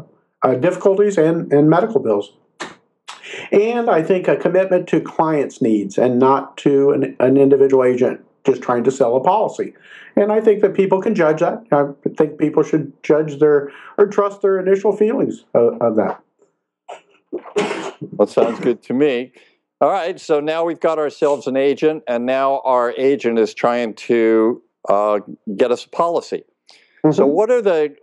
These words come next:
Speaker 2: what are the top three or five things that someone should look for in their own policy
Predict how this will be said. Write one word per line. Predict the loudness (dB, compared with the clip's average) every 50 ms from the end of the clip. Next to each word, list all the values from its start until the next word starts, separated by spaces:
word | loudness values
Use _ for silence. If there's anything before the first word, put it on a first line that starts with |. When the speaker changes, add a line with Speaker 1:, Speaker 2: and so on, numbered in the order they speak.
| _
Speaker 2:
what | -6 -2 0 2 2 2
are | 2 2
the | 0 -4
top | -6 -4 -4 -4 -4 -4 -8 -16
three | -20 -20 -16 -10 -6 -2 0 0 2 2 2 2 4 4
or | 4 4 4 2
five | 0 -2 -2 -2 -2 -2 -4 -6 -8
things | -12 _ -2 0 0 0 -2 -4 -6 -8 -8
that | -10 -10 -10
someone | -6 -2 -2 0 0 2 0 0 0 -2
should | -4 -4 -4 -2 0
look | 0 0 0 -2 -2
for | -2 2 4 4 4 4 2
in | 0 -2 -2 0 0
their | 0 0 0 2
own | 0 0 0 -2 -6
policy | -6 -4 0 2 2 2 2 0 -2 -4 -6 -6 -6